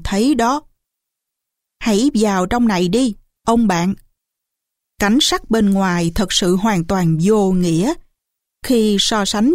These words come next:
với những kỳ diệu nhiệm màu của thế giới bên trong, thế giới của nội tâm. Và bây giờ,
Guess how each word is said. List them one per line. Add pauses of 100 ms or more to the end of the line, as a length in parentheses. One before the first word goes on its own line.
(120)
với
những
kỳ
diệu
nhiệm
màu (340)
của
thế
giới
bên
trong, (840)
thế
giới
của
nội
tâm. (1900)
Và
bây
giờ,